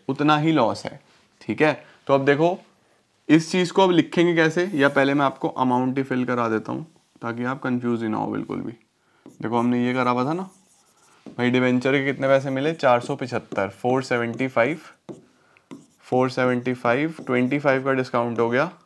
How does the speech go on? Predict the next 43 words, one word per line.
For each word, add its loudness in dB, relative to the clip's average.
और -2
ये 0
हो 2
गया 2
आपका 0
पूरा 0
पाँच -2
सौ -4
का 2
डिबेंचर। -4
डिबेंचर 6
में 4
हमेशा 4
पूरी 6
अमाउंट 6
आती 6
है, 6
चाहे 6
आप 4
सस्ते -4
में 0
दो, 2
चाहे 2
आप 2
महंगे -2
में 0
दो, 0
यानी 4
चाहे 6
डिस्काउंट 2
पे 2
दो, 4
चाहे 4
प्रीमियम 4
पे 2
दो, 6
डिबेंचर 4
में 0
पूरी 4
अमाउंट 2
आनी 2
है। -12
ओके, 4